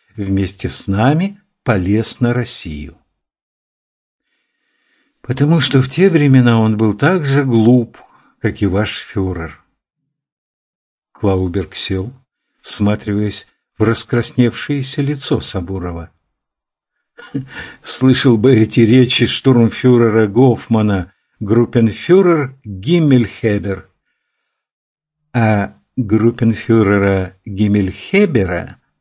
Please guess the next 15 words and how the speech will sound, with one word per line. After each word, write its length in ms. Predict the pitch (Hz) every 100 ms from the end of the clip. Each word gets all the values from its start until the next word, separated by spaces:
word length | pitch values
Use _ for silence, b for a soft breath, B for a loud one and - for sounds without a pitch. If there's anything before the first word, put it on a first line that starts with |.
| _ 110
нашего 420 | 104 - 107 95
блестящего 880 | 95 90 - 226 247 - - 208 185
генерала 760 | 151 151 147 135 135 127 127 -
С 340 | 113 - -
С, 600 | 82 - - - - - _ _ _ _ _ 98
мы 240 | 127 262
с 180 | - -
тобой, 480 | 147 120 107 104 104
Уве, 420 | 147 247 233 226
закопали 1300 | 202 180 208 - 220 - - 151 202 196 170 90 73 _ _ _ _ _
в 80 | 135
Александровском 1040 | 151 147 135 139 117 92 101 95 - 113 101
парке 460 | - 139 131 -
Царского 680 | - - 117 95 - 101 107
Села, 480 | - 113 101 87